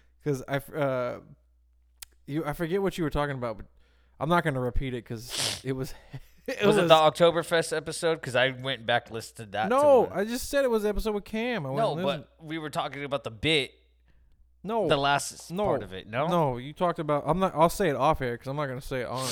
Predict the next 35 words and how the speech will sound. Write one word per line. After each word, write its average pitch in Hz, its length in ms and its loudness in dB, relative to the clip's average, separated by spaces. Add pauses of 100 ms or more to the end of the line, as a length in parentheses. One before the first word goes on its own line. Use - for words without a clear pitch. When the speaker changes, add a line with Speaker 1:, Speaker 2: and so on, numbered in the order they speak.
Speaker 1:
air 117 140 -8
'cause 110 180 -14
I'm 123 100 -10
not 127 180 -10
you. 123 220 -8
I 117 60 -8
don't 127 140 -12
say, 135 260 -10 (160)
<laughs> - 40 -20 (120)
I 294 60 -4
don't 202 180 -4
say - 180 -4
stuff 135 320 -12
like 135 180 -14
that. 139 160 -6
Speaker 2:
Jesus 95 360 -14
Christ. 98 480 -10 (180)
Okay, 135 440 4 (240)
before 170 340 0
you 165 140 -6
continue, 151 540 -6
this 135 280 -4
is 131 140 -4
a 120 100 0
hazy 113 580 -6
I 107 140 -2
P 101 300 -10
A. 85 260 -6
Speaker 1:
It 139 140 -2
is. 123 340 -6 (180)
Speaker 2:
Yeah. 101 300 -4 (240)
Speaker 1:
That's - 240 -14
what 127 140 -8
I 104 40 -10
thought. 110 380 -12